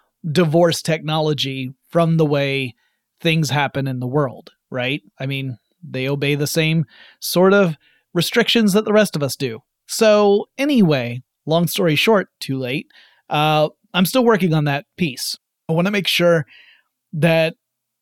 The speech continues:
it's as good as I can possibly make it before I publish it. So in the spirit of that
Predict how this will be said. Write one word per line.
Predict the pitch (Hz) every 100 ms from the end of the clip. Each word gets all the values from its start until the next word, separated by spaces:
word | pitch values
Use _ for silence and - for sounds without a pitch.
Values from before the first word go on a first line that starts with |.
| _
it's | - - 208 160 - - -
as | 180 147
good | 135 226 262
as | 185
I | 175
can | 160
possibly | 147 170 170 170 156
make | 147 139
it | 135
before | 131 - 139
I | 131
publish | - 147 143 147 -
it. | 123 - - -
So | - 190 185 -
in | 202 180
the | 170
spirit | - - - 359 311 - - - - _ _ _ _ _
of | 170 165 143
that | 151 131 -